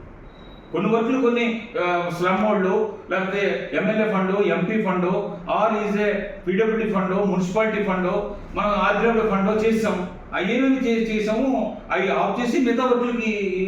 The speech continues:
మళ్ళీ న్యూ వర్క్ తీసుకోవాలి. అలాగే బెజవాడ ఏరియాలో రెండు, ఆ,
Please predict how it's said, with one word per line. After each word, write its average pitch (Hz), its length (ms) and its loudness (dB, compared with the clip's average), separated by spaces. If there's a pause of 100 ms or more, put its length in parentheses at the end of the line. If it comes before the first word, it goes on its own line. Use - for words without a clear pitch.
(500)
మళ్ళీ 226 160 0
న్యూ 226 180 2
వర్క్ 233 300 0
తీసుకోవాలి. - 420 -2 (1800)
అలాగే 220 340 2 (100)
బెజవాడ 202 720 2
ఏరియాలో 202 340 2
రెండు, 196 680 2
ఆ, 165 60 2